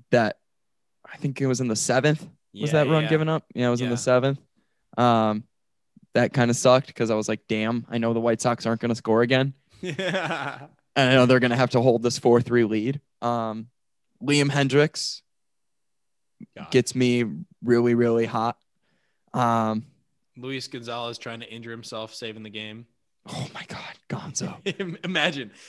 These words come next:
Speaker 2: imagine, just <laughs>
Speaker 1: They'd be calling Gavin Sheets up.
Speaker 2: <laughs> To play
Speaker 1: Um,
Speaker 2: center field. <laughs>
Speaker 1: but, uh, hey, it was good to see Gonzo. Gonzo got it, got his
Speaker 2: Yeah.
Speaker 1: first hit of the year.
Speaker 2: And he
Speaker 1: Um,
Speaker 2: scored a run today too.
Speaker 1: Indeed.
Speaker 2: Stuff.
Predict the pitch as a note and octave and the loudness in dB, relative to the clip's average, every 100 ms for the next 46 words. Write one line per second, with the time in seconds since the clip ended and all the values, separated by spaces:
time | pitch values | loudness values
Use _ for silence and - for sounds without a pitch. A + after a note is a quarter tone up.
0 | - F#3+ F#3+ F3 E3+ C3+ A2 C3 _ _ | -16 -4 2 2 2 -4 -10 -20 _ _
1 | G3+ E3 F#3+ - - F3 _ _ _ G#3+ | -12 -4 -4 -4 -12 -18 _ _ _ -16
2 | - F3+ _ D#3 C#3 D3 D3 C3+ B2+ B2+ | -14 -18 _ -2 0 4 4 4 4 4
3 | B2 B2 A#2+ - - B2+ - A#2+ A2 - | 4 4 0 -2 0 0 2 2 0 -4
4 | - - A3 A#3+ A#3 A3+ - G3+ - F3+ | -10 -6 -2 -2 -2 -4 -2 -6 -4 -12
5 | G3 B2+ C#3+ C#3+ C3+ C3 B2 B2 D3+ D3+ | -12 -4 2 6 6 6 4 0 -4 -4
6 | C#3 C#3 B2+ A2 D#3+ C3+ G#3 G3+ A3 - | -8 -8 -8 -8 -12 -10 -10 -4 -4 -4
7 | F#3+ - E3 - E3 C3 D#3+ D#3 C#3+ - | -6 -6 0 8 8 10 6 6 4 -2
8 | C#3+ D3+ E3 C3+ C#3 D3 D#3 D#3+ D3 C#3+ | 2 6 6 6 4 4 4 4 4 4
9 | D3+ D#3 E3+ D3+ C#3 C#3+ C#3+ C#3+ C#3 C3 | 6 8 8 6 2 4 4 6 6 4
10 | - C3+ C3 C3 C#3 C3+ C#3+ C3+ C3 C3+ | 4 4 4 4 4 6 6 6 6 4
11 | C3 C3+ D3+ - _ _ - B2 B2+ B2+ | 2 0 -2 -6 _ _ -2 2 4 4
12 | B2 B2 A#2+ D#3 D3 D#3 D#3+ E3 E3 C#3 | 4 2 0 -4 -6 -6 -6 -6 -8 -8
13 | C#3+ G3 - C3+ C3+ B2+ A#2+ D3 C#3+ C3+ | -6 -6 2 4 8 8 8 6 2 -4
14 | C#3+ F3+ | -6 -8